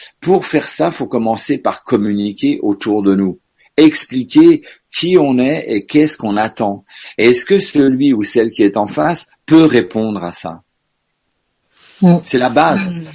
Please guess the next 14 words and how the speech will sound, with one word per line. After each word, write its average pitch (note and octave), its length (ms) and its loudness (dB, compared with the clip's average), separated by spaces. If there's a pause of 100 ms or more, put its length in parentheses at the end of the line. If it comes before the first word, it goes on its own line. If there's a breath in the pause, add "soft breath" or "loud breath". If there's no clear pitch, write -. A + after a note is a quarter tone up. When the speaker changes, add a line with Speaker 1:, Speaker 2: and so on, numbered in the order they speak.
Speaker 1:
Et A2+ 360 2
moi, C3 160 0
j'inviterais B2+ 480 -2
Chanel B2+ 500 -2
à G#2 140 0
faire D#3+ 440 -6
ça, - 240 -10 (460)
à A2 140 4
expliquer, C#3 640 0 (240 loud breath)
même G#3 240 0
si F#3+ 160 -4
c'est - 160 0
pas C3+ 140 -2
facile, - 580 -4